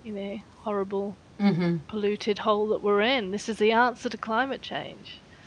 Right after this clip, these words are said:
Speaker 1: It's being packaged in that way. Of course, it's completely untrue.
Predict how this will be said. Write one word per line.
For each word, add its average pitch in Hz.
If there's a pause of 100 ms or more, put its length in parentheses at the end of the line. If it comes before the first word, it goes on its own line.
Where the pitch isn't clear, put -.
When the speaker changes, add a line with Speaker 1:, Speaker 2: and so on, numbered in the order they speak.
(160)
Speaker 1:
It's 220
being 214
packaged -
in 208
that 196
way. 214
Of -
course, 220
it's -
completely 214
untrue. 202